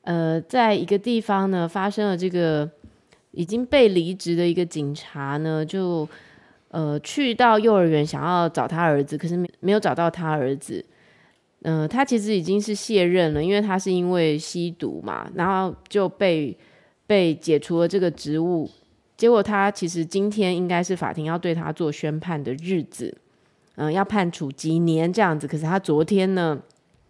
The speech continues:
就去到幼儿园没有找到他儿子，然后他就开始无差别的开枪。那在这幼儿园当中呢，其实有非常多的伤亡，好像三十四个，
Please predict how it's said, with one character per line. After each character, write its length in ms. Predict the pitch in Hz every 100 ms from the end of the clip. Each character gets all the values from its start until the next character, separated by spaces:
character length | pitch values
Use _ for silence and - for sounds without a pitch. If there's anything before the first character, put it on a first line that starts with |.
| _ _ _ - - - - _ _
就 260 | 240 202 170
去 540 | - - 240 175 - _
到 180 | 220 202
幼 140 | 196
儿 120 | 185 160
园 140 | 147
没 80 | 151
有 180 | 170 165
找 200 | 156 156
到 120 | 170
他 160 | 170
儿 140 | 160 147
子， 140 | 147
然 120 | 147
后 140 | 139 160
他 100 | 160
就 140 | 165
开 180 | 160 156
始 140 | 156
无 220 | 139 160 156
差 320 | - 160 160
别 200 | - -
的 140 | 156
开 260 | 156 160 147
枪。 360 | 147 - 143 147 - - -
那 260 | - 220 185
在 220 | 190 208
这 180 | 190 214
幼 180 | 208 202
儿 120 | 170
园 200 | 156 151
当 240 | 165 165
中 280 | 165 165 156
呢， 180 | 147 143
其 140 | - 151
实 400 | 151 151 147 147
有 260 | 147 101 -
非 160 | 175
常 180 | 170 147
多 160 | 156 151
的 80 |
伤 460 | 143 - 143 143 147
亡， 200 | 143 71
好 220 | - -
像 180 | 143 175
三 240 | 170 170
十 120 | 170 143
四 280 | - 160 139
个， 220 | -